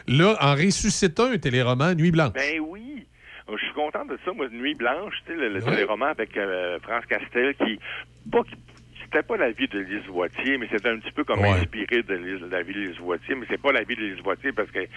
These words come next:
Speaker 2: il y avait les histoires de F L Q là-dedans, dans les années soixante-dix. La série devait se dérouler sur trois décennies, tu sais. Première saison en soixante-dix, deuxième saison en quatre-vingts et troisième saison en quatre-vingt-dix jusqu'à aujourd'hui.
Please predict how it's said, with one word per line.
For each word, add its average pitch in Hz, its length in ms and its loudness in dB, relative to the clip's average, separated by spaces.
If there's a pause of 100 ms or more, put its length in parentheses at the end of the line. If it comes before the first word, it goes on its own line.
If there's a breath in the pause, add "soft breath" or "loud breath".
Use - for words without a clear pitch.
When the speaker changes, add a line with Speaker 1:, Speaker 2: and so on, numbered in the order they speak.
(240 loud breath)
Speaker 2:
il 85 40 -4
y - 20 -2
avait 90 180 0
les 95 140 -2 (100)
histoires 107 280 -2
de 98 80 -2 (100)
F - 120 -10
L 85 120 -4
Q - 140 -8
là-dedans, 92 400 -2
dans 90 80 -4
les 82 180 -8
années 92 160 -6
soixante-dix. 92 560 -6 (340 loud breath)
La 120 140 4
série 147 300 2
devait 139 320 4
se - 40 -16
dérouler 127 360 -2
sur 120 180 -2
trois 131 200 2
décennies, 110 540 -4
tu 120 40 -6
sais. 123 160 2 (240 loud breath)
Première 123 400 2
saison 123 360 2
en 113 120 -6
soixante-dix, 117 720 0
deuxième 113 340 -2
saison 113 300 0
en 113 40 -2
quatre-vingts 104 600 -4
et 104 180 -2
troisième 107 400 -2
saison 110 260 -2
en 110 60 -2
quatre-vingt-dix 95 720 -4
jusqu'à 98 380 -6
aujourd'hui. 85 480 -8